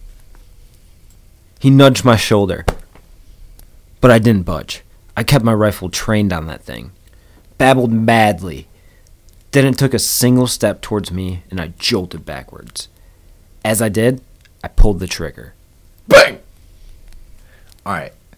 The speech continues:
Speaker 2: let's take a slight intermission. Whoa. What did he fucking shoot at?
Speaker 1: A Dior?
Speaker 2: Uh, well, that's what they're calling it, but, like, what the fuck is a Dior?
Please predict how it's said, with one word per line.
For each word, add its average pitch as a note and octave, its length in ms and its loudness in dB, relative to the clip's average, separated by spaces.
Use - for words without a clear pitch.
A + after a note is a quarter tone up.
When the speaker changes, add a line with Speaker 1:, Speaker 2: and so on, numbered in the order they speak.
Speaker 2:
let's G#2+ 160 -8
take A#2 200 -6
a A#2 60 -4
slight F2 440 -10
intermission. D#2 720 -12
Whoa. F#2+ 520 2
What A#2 580 -2
did A2+ 200 -2
he D3 260 -8
fucking - 600 -14
shoot D4 360 -6
at? D2+ 320 -8
Speaker 1:
A A2 60 -2
Dior? A#2 500 0
Speaker 2:
Uh, F#2+ 100 -16
well, A2 260 -2
that's B2 200 0
what C3 100 -2
they're A#2+ 120 0
calling D3+ 400 0
it, C3+ 180 -6
but, G#2+ 100 -6
like, E2 280 -6
what C#3 260 -12
the D#2 120 -18
fuck - 380 -16
is C#3 120 -12
a C3+ 60 -12
Dior? B2 640 -10